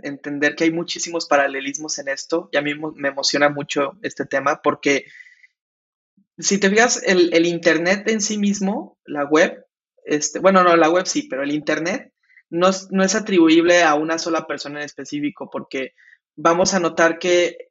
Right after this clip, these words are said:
antes de la Internet hubieron como muchas investigaciones ocurriendo en paralelo sobre lo mismo.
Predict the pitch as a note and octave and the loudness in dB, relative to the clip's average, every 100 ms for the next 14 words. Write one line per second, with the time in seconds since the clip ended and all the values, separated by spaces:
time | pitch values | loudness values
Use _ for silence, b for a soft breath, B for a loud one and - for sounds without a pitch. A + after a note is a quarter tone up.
0 | _ D#3+ E3 F#3 F3+ D#3 D3 D3+ C#3+ D#3 | _ -6 -4 -4 -2 -2 -2 -6 -4 -2
1 | E3 D#3 D#3 D3+ C#3+ C#3+ D3+ E3+ E3+ D3 | 0 0 -2 -6 -8 -6 -6 -6 -6 -6
2 | - C#3+ C#3 D3 D#3 - D3 C#3 C#3+ D3+ | -2 -4 -2 -4 -4 -6 -6 -4 -4 -2
3 | D3 C#3 C3 C#3+ D#3+ - - D#3+ D3+ D3+ | 0 0 0 -2 -2 -4 -6 -2 0 0
4 | D3+ E3+ F3 D3+ C#3 | 0 -4 -8 -10 -12